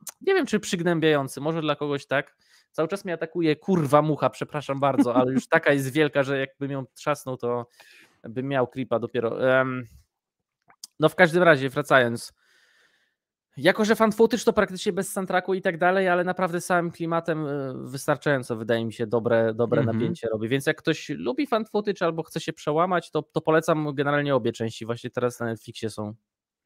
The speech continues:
Speaker 2: No właśnie patrzę tutaj na I M D B i jest w miarę krótki, bo godzina osiemnaście druga część, e, druga część trwa.
Speaker 1: O, no to
Speaker 2: N-,
Speaker 1: nawet,
Speaker 2: n-,
Speaker 1: no.
Speaker 2: nie ma certyfikatu, więc pewnie, pewnie było dużo takich hardkorowych rzeczy. Gatunki: horror, drama, crime.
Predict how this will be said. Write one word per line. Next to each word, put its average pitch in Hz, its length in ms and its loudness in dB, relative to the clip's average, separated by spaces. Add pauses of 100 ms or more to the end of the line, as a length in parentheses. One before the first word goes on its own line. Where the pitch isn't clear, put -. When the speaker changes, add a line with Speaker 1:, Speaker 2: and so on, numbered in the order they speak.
(360)
Speaker 2:
No 127 60 -4
właśnie 131 220 -4
patrzę 151 280 0
tutaj 127 280 0
na 123 160 2
I 127 140 0
M 120 120 2
D 113 100 0
B 120 220 2
i 135 60 -4
jest 117 200 -4
w 147 180 -10
miarę 226 200 -4
krótki, 196 300 -6
bo 107 140 2
godzina 120 300 -2
osiemnaście 143 460 -4
druga 107 240 -6
część, 104 320 -8
e, 107 300 -4
druga 113 200 -6
część 107 200 -8
trwa. 127 240 -8
Speaker 1:
O, 156 160 2
no 135 100 -6
to - 100 -10
Speaker 2:
N-, 139 60 -6
Speaker 1:
nawet, 123 220 -2
Speaker 2:
n-, 120 160 -6
Speaker 1:
no. 147 160 -12
Speaker 2:
nie 123 220 0
ma 131 120 2
certyfikatu, 120 720 0
więc 107 160 -2
pewnie, 110 260 0
pewnie 110 580 0
było 110 240 0
dużo 107 240 0
takich - 280 -8
hardkorowych 107 420 -2
rzeczy. 113 320 0 (420)
Gatunki: 127 540 2 (120)
horror, 139 520 4
drama, 127 300 4 (140)
crime. 104 460 2